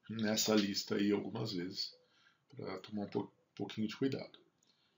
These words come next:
Ele di-, ele aplica uma tensão nos terminais desse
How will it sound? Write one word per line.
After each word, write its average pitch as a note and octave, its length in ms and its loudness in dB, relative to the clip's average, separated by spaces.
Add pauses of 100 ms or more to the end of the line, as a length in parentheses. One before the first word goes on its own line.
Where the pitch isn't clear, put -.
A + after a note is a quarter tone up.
(100)
Ele C3+ 200 6
di-, D3+ 300 4
ele B2+ 160 10
aplica D#3 340 6
uma D#3+ 220 4
tensão C#3 680 8
nos A2 180 4
terminais G2 560 4
desse - 340 -2